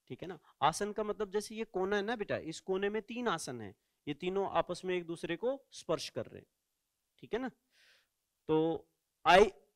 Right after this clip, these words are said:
अब हम बात कर रहे हैं वाई, वाई के विपरीत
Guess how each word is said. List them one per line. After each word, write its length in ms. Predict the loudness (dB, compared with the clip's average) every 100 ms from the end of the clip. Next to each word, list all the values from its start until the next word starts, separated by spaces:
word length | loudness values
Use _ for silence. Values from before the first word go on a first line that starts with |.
| _ _ _ -6
अब 120 | -4
हम 160 | -4 4
बात 240 | 4 4
कर 140 | -2 -2
रहे 100 | 0
हैं 80 |
वाई, 340 | 8 10 10 4 -8 _ _ _ _ _ _ _ _ _ _ -2
वाई 340 | 8 10 10
के 180 | 6 4
विपरीत 480 | 4 2 2 0 -2